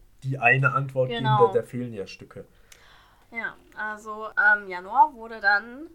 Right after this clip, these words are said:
Speaker 2: ein Paper veröffentlicht, also eine Studie, die das Ganze nochmal intensiver untersucht hat und bisher die schlüssigste und plausibelste Erklärung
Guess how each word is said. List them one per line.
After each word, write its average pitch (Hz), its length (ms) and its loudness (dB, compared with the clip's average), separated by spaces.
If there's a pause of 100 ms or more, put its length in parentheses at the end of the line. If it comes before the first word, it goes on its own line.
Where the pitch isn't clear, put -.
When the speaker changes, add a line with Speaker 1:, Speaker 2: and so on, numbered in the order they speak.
(840)
Speaker 2:
ein 208 500 0
Paper 262 540 6
veröffentlicht, - 680 -6
also 196 180 -14
eine 190 240 -12
Studie, 196 340 -14 (200)
die 220 60 -16
das 202 200 -16
Ganze 214 280 -14
nochmal 196 600 -6 (720)
intensiver 226 520 -12
untersucht 196 500 -16
hat 330 280 -6 (580)
und 233 360 -10
bisher 214 400 -2
die 214 100 -12
schlüssigste 233 680 -8
und 214 180 -20
plausibelste 208 800 -10
Erklärung 214 720 -14